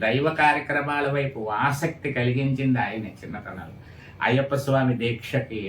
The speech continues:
ఆయన వెళ్ళేటప్పుడు ఆయనకు కావలసిన ఏర్పాట్లు అవి వాళ్ళ పిల్లలతో పాటు మేము కూడా ఉండేవాళ్ళం కాబట్టి వాళ్ళ కుటుంబంలో ఒక సభ్యుడిగా ఆ కార్యక్రమాలు అవి చూస్తూ ఉన్నాం. ఏమైనా పూజలు వచ్చేటప్పుడు అందరికీ ప్రసాదాలు అవి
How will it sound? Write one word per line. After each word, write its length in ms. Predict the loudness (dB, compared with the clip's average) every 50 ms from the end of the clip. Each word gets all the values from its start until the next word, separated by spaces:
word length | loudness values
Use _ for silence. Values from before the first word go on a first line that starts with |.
| -6 -4 -4
ఆయన 200 | -4 -4 -4 -6 -6
వెళ్ళేటప్పుడు 720 | -6 -6 -4 -2 -2 -2 -2 -2 -4 -6 -8 -8 -8 -6 -4 -4 -4
ఆయనకు 240 | -4 -4 -6 -2
కావలసిన 440 | 0 0 0 0 -2 -4 -4 -6 -6 -6
ఏర్పాట్లు 560 | -4 -6 -6 -6 -6 -4 -4 -4 -6 -8 -8
అవి 120 | -6 -4 -2
వాళ్ళ 180 | -2 -2 -2 -4 -4
పిల్లలతో 360 | -6 -6 -6 -6 -6 -8 -8 -8 -8
పాటు 220 | -8 -8 -8 -12 -16 -16 -18 -18 -18 -18 -16 -10 -6
మేము 200 | -4 -4 -2 -2 -2
కూడా 220 | -2 0 0 0 -2 -2 -4 -4
ఉండేవాళ్ళం 480 | -4 -2 -2 0 0 0 -2 -2 -6
కాబట్టి 280 | -6 -8 -8 -6 -6 -6
వాళ్ళ 160 | -6 -6 -6
కుటుంబంలో 580 | -8 -10 -12 -12 -10 -10 -8 -8 -6 -6 -6 -6 -8
ఒక 120 | -10 -10 -10
సభ్యుడిగా 480 | -10 -10 -10 -8 -8 -8 -6 -4 -6 -6 -6 -8 -12 -16 -16 -16 -14 -6 -4 -4
ఆ 40 | -2 0 0
కార్యక్రమాలు 600 | 2 2 0 -2 -4 -4 -4 -2 -2 -2 -2 -2
అవి 140 | -4 -6 -10 -10 -8
చూస్తూ 300 | -8 -8 -8 -8 -6 -6 -4
ఉన్నాం. 240 | -4 -4 -4 -4 -4 -4
ఏమైనా 220 | -4 -2 -2 -2 -2 -2 -2
పూజలు 340 | 0 0 2 4 4 4 2
వచ్చేటప్పుడు 600 | 2 0 -2 -2 -2 -2 -2 -4 -6 -8 -8 -8 -8 -10 -14 -18 -10 -6 -2
అందరికీ 420 | 0 2 2 0 0 -2 -4 -4 -4 -4 -6 -8 -4
ప్రసాదాలు 640 | -4 -4 -2 -2 -2 -2 0 0 0 -2 -2 -4
అవి 180 | -6 -8 -8